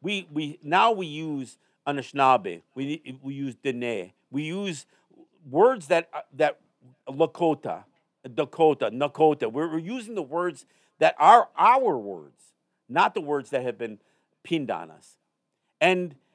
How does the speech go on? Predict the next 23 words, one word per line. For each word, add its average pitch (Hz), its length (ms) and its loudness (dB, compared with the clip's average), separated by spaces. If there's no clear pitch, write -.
in 180 180 -4
doing 277 280 -4
so, 147 400 -4
for 202 100 0
one 339 180 6
thing, 185 280 -2
it, 208 220 -8
it's 185 200 -2
just 269 160 -4
simply 277 240 -4
more 185 200 -2
accurate. 160 540 -6
I 156 60 -4
mean, 185 180 0
i-, 160 440 -8
if 147 160 -2
I 277 160 4
explain 220 600 -6
to 226 80 -4
somebody 135 320 -4
that, 123 220 -2
that 131 200 -12
I'm 147 240 0